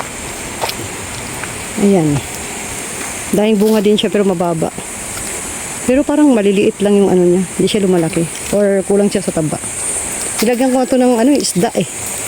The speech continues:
Yung mga bulok-bulok ng isda na nabili namin. Hindi naman ako nakabili, no? Yung anak ko. Nagmamagaling ba yung anak kong isa? Nag-try siyang magbili ng isda. Yung pinili niya, bulok na.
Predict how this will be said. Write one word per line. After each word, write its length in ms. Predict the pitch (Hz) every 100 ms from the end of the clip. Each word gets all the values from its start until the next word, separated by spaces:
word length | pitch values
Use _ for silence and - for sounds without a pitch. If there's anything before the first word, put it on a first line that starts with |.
| - - - - -
Yung 160 | 240 262
mga 80 | 254
bulok-bulok 520 | 202 214 - 202 208
ng 100 | 196 185
isda 260 | - 190
na 160 | 190 190
nabili 240 | 175 185
namin. 400 | 190 185 190 185 185 - -
Hindi 200 | 214 294
naman 160 | 320 269
ako 60 | 247
nakabili, 300 | 202 190 196
no? 80 | 240
Yung 160 | 247
anak 160 | 208 185 226
ko. 160 | 247 - - - - -
Nagmamagaling 680 | 185 240 240 226 240 247
ba 100 | 226
yung 140 | 226 226
anak 160 | 226
kong 160 | 220 208
isa? 320 | 202 185 165 151 - - - - - - - - 226
Nag-try 320 | 220 254 254
siyang 160 | 262 247
magbili 320 | 202 190 208
ng 160 | 202
isda. 400 | 190 - 185 226 247 -
Yung 360 | 269 302 302 - -
pinili 320 | 262 269 269
niya, 240 | 220 202
bulok 240 | 202 247 240
na. 240 | 254 247